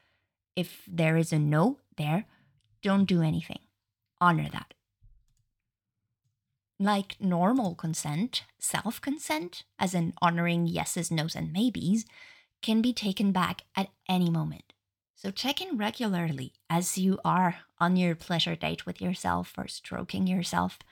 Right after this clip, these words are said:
Does that feels pleasurable? Does that feel like a yes? Do you want more of that? Talk to your body, it will answer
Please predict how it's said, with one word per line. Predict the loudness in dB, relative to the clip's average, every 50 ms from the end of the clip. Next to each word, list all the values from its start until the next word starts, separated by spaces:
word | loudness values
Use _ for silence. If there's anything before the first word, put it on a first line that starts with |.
| -20 _ _ _ _ _ _ _ _ _ _ _
Does | -2 0 0 0 0
that | 0 0 -2 -2 -4 -10
feels | -16 -8 -4 -2 0 0 -2 -2 -4 -8 -8 -10 -14 _ _
pleasurable? | -6 -4 -2 -2 -2 -2 -4 -6 -6 -8 -10 -12 _ _ _ _ _ _ _ _ _ _ _ _ _ _ _ _ _ _ _
Does | 0 2 2 2 0
that | -2 -2 -2 -2
feel | -4 -2 -2 0 0 2 2
like | 2 2 0 0 -2
a | -4
yes? | -2 -2 -2 -2 -2 -4 -6 -6 -8 -8 -12 _ _ _ _ _ _ -4
Do | -2 0
you | 2 4 4 4
want | 4 4 2 2 0 0 0
more | 0 2 2 4 4 2 2
of | 0 -2 -2
that? | 0 0 0 0 -2 -4 -12 _ _ _ _ _ _ _ _ _ _ _ 0
Talk | 0 0 0 -2
to | -2 0
your | 0 0 0 0
body, | 0 -2 -2 -2 -2 -2 -2
it | -2
will | -2 -4 -4 -2
answer | -2 0 0 0 0 -2 -2 -2